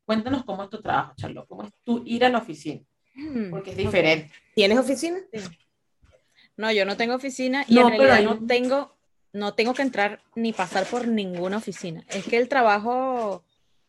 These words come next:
Speaker 2: es bastante independiente, en realidad.
Speaker 1: ¿Y no tienes compañeritos?
Speaker 2: Sí.
Speaker 1: O sea, sí, obviamente sí, pero, o sea, ¿tienes alguien como que está siempre, que siempre lo veas o no?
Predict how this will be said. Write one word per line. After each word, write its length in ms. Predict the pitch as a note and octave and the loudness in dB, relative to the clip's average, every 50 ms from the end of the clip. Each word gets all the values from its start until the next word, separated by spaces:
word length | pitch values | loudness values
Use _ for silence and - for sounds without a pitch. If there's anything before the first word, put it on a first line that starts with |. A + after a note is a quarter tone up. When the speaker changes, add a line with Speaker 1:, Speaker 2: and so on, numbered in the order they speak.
| _ _ _ _ _ _ _ - | _ _ _ _ _ _ _ -14
Speaker 2:
es 100 | G3+ G#3 | -10 -8
bastante 340 | A#3+ B3 B3 D4+ D4+ D4 F4 | -8 -8 -8 -10 -10 -8 -8
independiente, 720 | F4 F4+ D#4+ - G#3 F#3+ F#3+ F#3 G#3+ A#3+ A3 F#3+ E3+ - E3 | -6 -8 -8 -8 -8 -10 -8 -8 -6 -6 -6 -6 -8 -12 -14
en 80 | E3 | -16
realidad. 460 | E3 E3+ E3+ D#3+ E3 E3+ F3 F3+ E3 _ _ _ _ - | -14 -14 -12 -12 -12 -12 -12 -14 -16 _ _ _ _ -2
Speaker 1:
¿Y 80 | B3+ | 0
no 120 | B3+ C4+ C4+ | 2 2 2
tienes 200 | D#4+ E4 F4+ F4+ | 0 -2 -2 -2
compañeritos? 840 | F4+ F4+ E4+ D#4+ D#4+ D4+ D4+ D4 B3 F#3 - D3+ D3+ - - _ _ _ _ _ _ _ _ _ _ _ _ _ _ _ _ _ _ _ _ | -2 0 2 4 6 6 6 4 2 0 -2 -4 -14 -16 -18 _ _ _ _ _ _ _ _ _ _ _ _ _ _ _ _ _ _ _ _
Speaker 2:
Sí. 460 | - - - B3+ C4 A3+ A3+ B3+ D#4+ - | -20 -8 -6 -4 -4 -4 -4 -6 -8 -10
Speaker 1:
O 40 | |
sea, 160 | - - G#3+ G3+ | 0 2 2 2
sí, 160 | - A3+ G#3+ | 4 6 6
obviamente 400 | F#3+ F#3 F#3 F#3+ G3+ G#3+ A3+ A#3 | 8 6 6 2 0 -4 -4 -4
sí, 120 | - B3 | -4 -2
pero, 180 | G#3+ G#3+ G3 G3 | 2 4 6 6
o 20 | |
sea, 160 | G#3 A#3+ A#3 | 6 4 2
¿tienes 180 | A#3+ A3 A3+ A#3+ | 2 2 2 2
alguien 200 | C4 C4+ D4 C#4 | 0 0 -2 -4
como 260 | C#4+ C#4 B3+ A#3 G3+ | -6 -6 -4 -4 -4
que 80 | G3+ G3 | -4 -6
está 320 | F#3+ - - F#3 F#3 G3 G3 | -8 -2 2 2 2 2 2
siempre, 640 | - B3 B3 A#3+ A#3+ - - _ - B3 B3 - _ _ _ _ | 0 -2 -2 -2 -2 -4 -10 _ -6 -6 -6 -6 _ _ _ _
que 80 | - G#3+ | -12 -12
siempre 360 | - - G3 F#3+ F#3+ G3+ G#3+ | -10 -8 -10 -10 -4 -4 -2
lo 160 | A3 G#3+ G3 | 2 4 8
veas 400 | F3 F3 F3+ F#3+ G3 G3 G3 - _ | 8 8 8 8 4 0 -4 -8 _
o 280 | F3 E3+ E3+ E3 E3 E3 | -8 -6 -6 -6 -6 -10
no? 180 | E3 F3+ G#3+ | -18 -20 -20